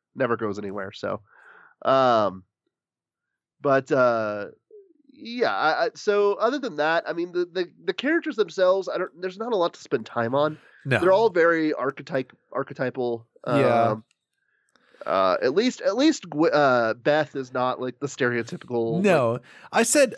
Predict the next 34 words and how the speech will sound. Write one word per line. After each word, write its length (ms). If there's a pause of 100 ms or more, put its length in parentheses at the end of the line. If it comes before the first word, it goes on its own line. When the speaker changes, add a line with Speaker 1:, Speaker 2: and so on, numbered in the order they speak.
Speaker 2:
the 100
Speaker 1:
female. 280
Speaker 2:
team 300
girl, 440
but 260
that's, 360
that 120
was 160
mean. 280
She's 280
kinda 240
like 240
the, 480
Speaker 1:
<laughs> 20
Speaker 2:
the 140
level-headed, 560
like, 380
"Oh, 220
boys, 680
all 180
right," 480
you 140
know. 280
Especially 640
Speaker 1:
Yeah. 220
Speaker 2:
she's, 300 (420)
she 220
feels 240
like 140
the 120
older 300
sister 420
to 280
Scott, 420